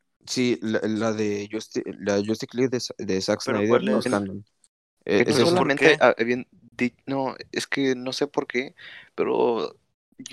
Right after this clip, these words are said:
Speaker 3: yo, yo diría que, que es por, porque el, el de la Liga de la Justicia, esa película era una basura.
Speaker 1: No, o sea, es que mira,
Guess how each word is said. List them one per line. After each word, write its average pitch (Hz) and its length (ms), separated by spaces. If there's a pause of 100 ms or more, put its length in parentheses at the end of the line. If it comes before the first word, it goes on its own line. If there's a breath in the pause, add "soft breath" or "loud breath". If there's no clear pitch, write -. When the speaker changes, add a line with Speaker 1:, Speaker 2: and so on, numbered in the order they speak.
(140)
Speaker 3:
yo, 120 180
yo 170 180
diría 208 220 (300)
que, 123 100
que - 160
es 143 60
por, - 240
porque - 260
el, 98 160 (240)
el 107 140
de 110 80
la 98 120
Liga 127 160
de 127 80
la 113 60
Justicia, 113 460
esa - 200
película - 400
era - 120
una - 120
basura. - 400 (220)
Speaker 1:
No, 120 260
o - 40
sea, 120 140
es - 160
que 156 80
mira, 139 220